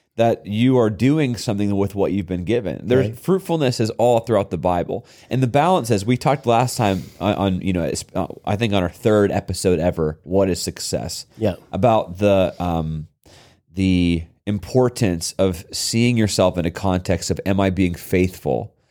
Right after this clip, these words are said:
Speaker 2: Right.
Speaker 1: to what God's asked me to do?" But here's where it gets sticky, 'cause it's like, "Well, I think I'm being faithful," but it's like, "But am I being effective?"
Speaker 2: Yeah.
Speaker 1: You know, like,
Speaker 2: Well,
Speaker 1: I'm, I'm
Speaker 2: so
Speaker 1: trying
Speaker 2: both
Speaker 1: to.
Speaker 2: things are, um, in the scriptures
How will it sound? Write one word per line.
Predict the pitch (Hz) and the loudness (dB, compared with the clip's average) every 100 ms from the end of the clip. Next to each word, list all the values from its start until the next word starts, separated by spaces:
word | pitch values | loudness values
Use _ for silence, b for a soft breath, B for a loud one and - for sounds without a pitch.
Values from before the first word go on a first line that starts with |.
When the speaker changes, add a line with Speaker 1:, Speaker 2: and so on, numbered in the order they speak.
| _ | _
Speaker 2:
Right. | 95 | 0
Speaker 1:
to | 95 | 4
what | 95 95 | 4 2
God's | 95 85 82 | 2 0 2
asked | 85 85 - | -2 -2 -4
me | 78 | -2
to | 78 | -2
do?" | 80 53 b b _ | -2 -4 b b _
But | 98 | -2
here's | 98 180 202 165 | 2 4 2 2
where | 165 143 | 2 2
it | |
gets | 131 120 | 0 -2
sticky, | - - 135 92 85 | -4 -4 -4 -2 -6
'cause | - 123 | 0 0
it's | 135 | 2
like, | 156 131 | 0 0
"Well, | 113 135 | 2 2
I | 131 | 2
think | 147 143 | 0 -2
I'm | 123 | 0
being | 120 110 | -2 0
faithful," | 117 104 85 - B B | -2 0 -4 -8 B B
but | 120 | -2
it's | 113 | 0
like, | 123 92 | -2 0
"But | 127 120 | 0 2
am | 117 | 2
I | 107 | 0
being | 90 95 | -2 -4
effective?" | 80 - - 117 - 80 71 - _ _ _ | -6 -8 -4 -4 -6 -10 -10 -18 _ _ _
Speaker 2:
Yeah. | 104 92 - | -6 -6 -4
Speaker 1:
You | 113 | 0
know, | 117 113 | 2 4
like, | 117 165 | 4 4
Speaker 2:
Well, | 160 | 2
Speaker 1:
I'm, | 147 147 | 0 0
I'm | 143 | -2
Speaker 2:
so | 139 208 | 2 2
Speaker 1:
trying | 156 196 240 | 4 2 2
Speaker 2:
both | 120 | 2
Speaker 1:
to. | 202 | 2
Speaker 2:
things | 208 143 | 2 2
are, | 156 180 156 | 4 4 4
um, | 135 123 117 117 - | 4 2 0 -6 -6
in | 135 135 | -2 -2
the | 120 | -2
scriptures | - 165 - 135 117 - | -2 -4 0 -2 -2 -8